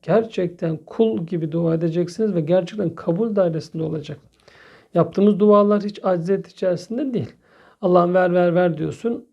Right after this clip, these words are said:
E, Allah'a kulluk yapacak mertebede değilsin. Hem Allah'ı kabul etmeyip kusuratla birlikte kul gibi davranıyorsun, hem de Cenab-ı Hak'tan bir şeyler istemeye kalkıyorsun.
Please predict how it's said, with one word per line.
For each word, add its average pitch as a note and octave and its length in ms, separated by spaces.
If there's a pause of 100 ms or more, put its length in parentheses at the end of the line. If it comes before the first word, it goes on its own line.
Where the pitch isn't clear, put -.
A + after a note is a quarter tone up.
(220)
E, E3 180
Allah'a E3+ 560
kulluk G#3 380
yapacak G#3+ 400
mertebede F#3+ 640
değilsin. F3 540 (220)
Hem G#3+ 200
Allah'ı G3+ 460
kabul G#3+ 320
etmeyip A3 460
kusuratla G3+ 800
birlikte F3 500 (320)
kul A#3 280
gibi F3 240
davranıyorsun, D#3+ 640
hem G#3 180
de F3 100
Cenab-ı E3+ 340
Hak'tan A#3+ 320 (640)
bir - 60
şeyler G3+ 260
istemeye E3+ 400
kalkıyorsun. - 560